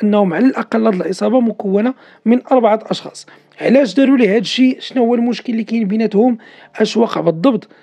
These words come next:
هاد الشيء كله لحدود الساعه لا زال علامه استفهام كبيره جدا،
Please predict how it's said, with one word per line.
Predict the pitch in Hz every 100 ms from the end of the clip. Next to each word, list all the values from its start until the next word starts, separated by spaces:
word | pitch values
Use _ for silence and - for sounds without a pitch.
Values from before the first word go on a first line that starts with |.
| _ -
هاد | 185 202
الشيء | - - 214
كله | - 240 202 233 240 -
لحدود | 202 202 202 202
الساعه | 160 - 175 208
لا | 196
زال | 160 196 185
علامه | 160 190 185 185 -
استفهام | - - 190 185 175 - _ _ -
كبيره | 175 160 226 247 233 220 202 175
جدا، | 165 151 226